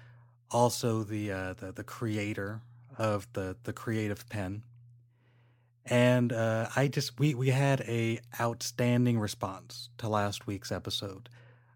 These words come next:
Uh, a lot of people listened to it. Uh, a lot of you enjoyed it.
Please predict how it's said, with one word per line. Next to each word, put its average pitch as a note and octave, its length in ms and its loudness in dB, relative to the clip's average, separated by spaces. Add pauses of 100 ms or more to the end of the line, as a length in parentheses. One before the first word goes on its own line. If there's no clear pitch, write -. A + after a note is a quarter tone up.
(100)
Uh, G#2 320 0
a A2 80 0
lot A#2+ 180 6
of B2 80 0
people A#2 400 -2
listened A#2+ 320 0
to B2+ 240 0
it. B2 180 0
Uh, F#2+ 140 -6
a G2 60 -6
lot A2 220 0
of G#2+ 120 -2
you G#2+ 360 -2 (360)
enjoyed A2 480 0
it. A#2 240 -2